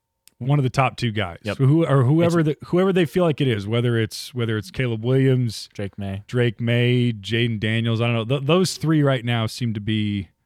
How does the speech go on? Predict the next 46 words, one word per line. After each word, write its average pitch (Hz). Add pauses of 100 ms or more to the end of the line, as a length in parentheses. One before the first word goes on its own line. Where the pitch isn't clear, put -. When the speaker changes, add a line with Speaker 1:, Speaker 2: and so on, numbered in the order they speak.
(120)
Speaker 1:
in. 104 (300)
Speaker 2:
It'll 139
Speaker 1:
I -
don't 127
know. -
Speaker 2:
probably 147
be 127
Williams 113
or 101
May. 90 (440)
Speaker 1:
Yeah, 135 (100)
whether, 139
whether 139
or 127
not, 123 (600)
and, 120
you 123
know, 98
it's, -
it's 107
up 113
in 110
the 104
air 104
whether 104
or 101
not 104
Caleb 104
Williams 101
will 98
go 95
to 98
Chicago, 98
whether 101
Chicago 104
is 101
gonna 98
draft 104
him 110
or 101
they're, 98
they're 101
gonna 98
keep 120
Justin 117
Fields. 113